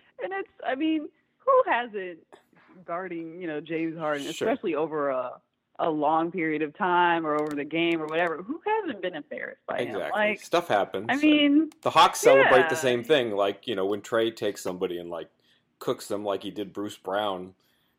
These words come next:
Speaker 2: You know,
Speaker 1: Right.
Speaker 2: when he had Bruce Brown going the wrong direction and the ball going the other way, it was like,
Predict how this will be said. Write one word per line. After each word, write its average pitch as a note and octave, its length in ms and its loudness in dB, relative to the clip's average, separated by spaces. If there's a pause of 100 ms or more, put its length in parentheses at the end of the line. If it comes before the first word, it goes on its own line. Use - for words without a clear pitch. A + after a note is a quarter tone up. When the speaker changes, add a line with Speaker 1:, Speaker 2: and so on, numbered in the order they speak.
(920)
Speaker 2:
You - 80 -14
know, A4+ 60 -4
Speaker 1:
Right. F2+ 120 -2
Speaker 2:
when G2 140 -6
he G2+ 80 -6
had G#2 200 -4
Bruce G2 220 -10
Brown F#2+ 420 -6
going F2+ 260 -6
the E2+ 60 -10
wrong F#2+ 240 -4
direction F2 460 -10
and E2+ 100 -12
the E2+ 40 -12
ball G2 260 0
going F#2 240 -6
the F2+ 80 -8
other F#2+ 160 -4
way, F#2+ 320 -2
it F2 80 -6
was F2+ 160 -12
like, F#2 240 -2